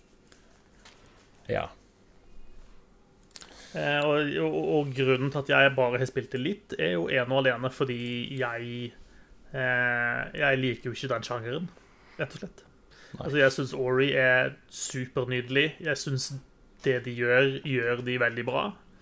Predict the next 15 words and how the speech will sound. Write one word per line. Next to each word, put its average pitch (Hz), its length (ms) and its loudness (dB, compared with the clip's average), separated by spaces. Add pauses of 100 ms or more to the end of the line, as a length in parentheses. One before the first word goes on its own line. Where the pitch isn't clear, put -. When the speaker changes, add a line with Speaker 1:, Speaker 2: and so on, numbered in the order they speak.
(420)
Speaker 2:
Men 143 120 0
det 131 100 8
er 127 140 6
bare, 120 360 2 (240)
det 123 200 2
er 123 140 0
ikke - 160 -4
et 127 80 -6
spill 135 200 -8
for 139 140 -12
meg, 147 220 -6 (460)
rett 165 180 -12
og - 80 -20
slett. 226 240 -16 (1900)
Speaker 1:
Nei. 95 300 -2